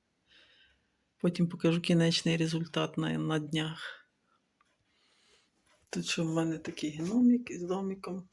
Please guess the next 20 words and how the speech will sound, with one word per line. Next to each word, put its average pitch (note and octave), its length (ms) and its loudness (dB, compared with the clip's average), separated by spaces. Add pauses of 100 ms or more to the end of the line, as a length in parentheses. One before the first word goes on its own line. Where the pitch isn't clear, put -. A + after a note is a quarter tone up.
(1700)
Ось D#3+ 180 -14
так. - 220 -12 (1300)
Так, F#3 200 -2
дівчата, F3+ 880 2
дуже F3 480 4
вдячна, A3+ 520 6
хто - 200 0
дивиться. A#3 600 6 (480)
Як F3+ 140 4
завжди, F#3 420 8
буду E3+ 280 2
дякувати F#3+ 540 6
всім, F#3 280 4
хто, E3+ 480 4
хто - 280 -4
зі F3+ 140 2
мною A#3+ 420 8
залишається. A#3 920 6 (840)
І F3+ 760 6 (560)
за F3+ 520 8